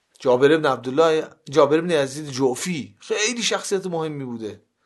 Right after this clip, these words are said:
سنی‌ها کامل قبولش دارن ها. جابر ابن یزید جعفی رو قشنگ قبول دارن، می‌گن فقط اشکالش بود قائل به رجعت بود.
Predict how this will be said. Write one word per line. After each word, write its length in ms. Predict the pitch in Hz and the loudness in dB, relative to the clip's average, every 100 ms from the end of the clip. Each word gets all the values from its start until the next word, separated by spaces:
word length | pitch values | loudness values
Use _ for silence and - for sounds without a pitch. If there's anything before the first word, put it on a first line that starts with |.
| _ - | _ -14
سنی‌ها 440 | - 143 160 208 | -2 -2 0 0
کامل 260 | 180 175 220 | 2 0 4
قبولش 420 | 185 196 233 196 | 2 2 -2 -4
دارن 320 | 143 127 110 | -6 -6 -12
ها. 200 | 104 _ _ _ _ | -18 _ _ _ _
جابر 280 | 131 131 180 | 2 4 4
ابن 220 | 180 160 | 4 2
یزید 180 | 175 160 | 0 -4
جعفی 260 | 147 156 | -6 -4
رو 60 | 185 | -4
قشنگ 320 | 160 175 180 | -2 -2 -2
قبول 220 | 170 185 | -4 -2
دارن، 180 | 156 120 - - 160 | -4 -4 -6 -14 4
می‌گن 200 | 185 220 | 6 6
فقط 360 | 220 202 233 | 4 4 4
اشکالش 400 | 190 - 208 196 | -2 -2 -2 -2
بود 140 | 220 185 | -12 -4
قائل 220 | 175 190 | -4 -2
به 100 | 165 | -6
رجعت 440 | 143 135 147 131 | -6 -8 -12 -12
بود. 240 | 131 _ | _ _